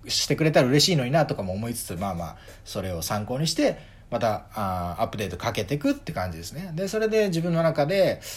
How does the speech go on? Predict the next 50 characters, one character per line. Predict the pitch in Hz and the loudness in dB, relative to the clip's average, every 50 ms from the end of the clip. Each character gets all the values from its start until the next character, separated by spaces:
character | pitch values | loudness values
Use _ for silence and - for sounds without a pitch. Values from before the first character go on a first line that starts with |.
| - - - | -14 -10 -8
原 | 120 120 | -6 -6
稿 | 113 - 113 101 | -4 -4 -2 0
書 | - 117 | 0 0
い | 107 90 | 0 -2
て | 107 | -4
る | 95 | -6
時 | 85 95 92 92 | -6 -6 -6 -6
に、 | 95 | -4
あ、 | 98 110 107 | -4 -4 -4
こ | 107 - 139 151 | -4 -2 -2 -2
の | 180 180 | 0 0
文 | 175 190 190 180 | 0 0 0 -2
法 | 180 185 180 170 | -2 -4 -4 -2
ち | 160 175 | -2 -4
ょ | 165 | -6
っ | - | -6
と | - - 110 | -8 -8 -8
自 | 110 107 | -6 -6
分 | 113 113 117 | -6 -6 -4
の | - | -4
中 | 113 104 101 101 95 | -4 -2 -2 -2 0
で | 92 | 0
分 | 90 87 87 | 0 0 0
か | 101 98 | -2 -4
ん | 90 95 | -4 -4
な | 107 | -4
い | 127 | -2
な | 147 170 175 | -2 -2 -2
と | - | -2
思 | 196 185 | -4 0
っ | |
た | 180 208 | 2 2
ら、 | 175 | 2
ま | 120 98 | 4 2
あ、 | 90 | 0
文 | 85 90 101 95 92 | -2 -4 -6 -6 -6
法 | 87 - 92 | -6 -6 -6
に | 87 85 | -6 -4
戻 | 87 87 87 87 | -4 -4 -4 -4
っ | |
て | 87 - - 85 | -6 -8 -10 -10
っ | 78 | -10
て | - 82 | -10 -10
い | 78 | -10
う | |
感 | 85 85 87 80 | -8 -8 -8 -8
じ | 80 80 | -10 -10
で | 76 | -12
す | 76 - 73 | -12 -12 -12
ね。 | 65 65 - | -14 -14 -16